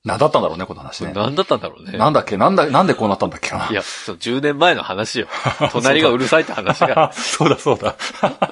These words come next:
Speaker 2: <laughs> いや、ありがとうございますね。
Speaker 1: ありがとうございます。
Speaker 2: はい。えー、そして続いてのお便りです。
Speaker 1: うん。
Speaker 2: リーフラジオさんからいただきました。
Speaker 1: どうもです。
Speaker 2: ブレン欲しい用係宛て、いつも聞いてますということ。
Speaker 1: うん。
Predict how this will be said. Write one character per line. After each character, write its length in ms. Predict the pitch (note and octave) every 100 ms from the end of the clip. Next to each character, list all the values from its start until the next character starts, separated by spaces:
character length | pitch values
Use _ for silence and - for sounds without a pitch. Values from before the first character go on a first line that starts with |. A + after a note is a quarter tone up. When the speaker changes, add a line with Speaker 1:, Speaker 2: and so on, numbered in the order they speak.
| -
Speaker 2:
<laughs> 800 | - E4 - F4+ - A3+ G#3 -
い 40 | -
や、 140 | D#2
あ 80 | G2
り 60 | G2
が 80 |
と 80 | E2+
う 60 | E2+
ご 20 |
ざ 120 | E2
い 40 | G2+
ま 100 | G2
す 160 | - -
ね。 60 |
Speaker 1:
あ 80 | A#2
り 60 | D#3+
が 40 |
と 60 | B2
う 40 |
ご 20 | A#2+
ざ 60 |
い 20 |
ま 160 | C3 B2+
す。 160 | - -
Speaker 2:
は 60 |
い。 40 | - _ _ _ - - - - _
え 180 | - D3+
ー、 20 | C#3+
そ 100 | E3
し 60 |
て 80 | D3
続 180 | C3+ B2+
い 60 |
て 100 | G#2
の 120 | F#2 D2
お 40 |
便 160 | - -
り 40 |
で 80 | -
す。 160 | - - _
Speaker 1:
う 80 | D3
ん。 200 | C#3+ - _ _ _ _
Speaker 2:
リ 120 | F3
ー 40 | A3+
フ 100 | G#3
ラ 120 | F#3+
ジ 120 | C3+
オ 40 | G#2
さ 120 | G2
ん 60 |
か 80 | F#2
ら 60 | C#3+
い 60 |
た 100 | F2
だ 60 | C#2+
き 140 | -
ま 80 | -
し 100 | -
た。 160 | - - _
Speaker 1:
ど 80 | C#3+
う 20 |
も 80 | B2
で 400 | G#2+ G#2 G2+ G2
す。 180 | - _ _
Speaker 2:
ブ 140 | G#2+ F#3
レ 60 |
ン 40 | E3
欲 160 | G2+
し 140 | G#2+ F3+
い 20 |
用 140 | E3+
係 320 | D#3 D3 B2 F#2
宛 80 |
て、 220 | G2+ - - -
い 80 | C3+
つ 80 |
も 60 | G2+
聞 140 | -
い 20 | G#2
て 80 |
ま 100 | F2
す 120 | - -
と 60 |
い 20 |
う 20 | -
こ 60 |
と。 80 | _
Speaker 1:
う 60 | A2+
ん。 240 | D3+ F2+